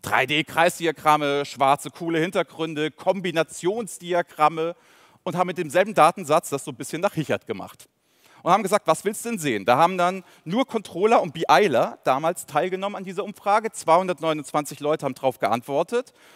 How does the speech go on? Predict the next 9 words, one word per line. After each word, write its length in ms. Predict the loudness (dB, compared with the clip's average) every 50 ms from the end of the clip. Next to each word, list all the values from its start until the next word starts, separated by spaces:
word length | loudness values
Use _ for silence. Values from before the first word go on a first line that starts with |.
| -20 -10 -6
Und 180 | -6 -4 -2 0
hundertsechsundsechzig 880 | 0 2 2 2 2 2 -4 -6 -6 -6 -4 -4 -4 -4 -8 -10 -8
haben 140 | -6 -6 -6
gesagt, 520 | -4 0 4 4 4 4 4 0 -8 -20 _ _ _ _ _ _ _ _ _ _ _ _
sie 160 | -10 -10 -8
finden 440 | -4 0 -2 -2 -2 -2 -10 -12 -12 _ _ 0
das 220 | 0 0 0 0 -4
Ding 180 | -4 -2 2
besser. 340 | 2 2 2 2 -2 -6 -8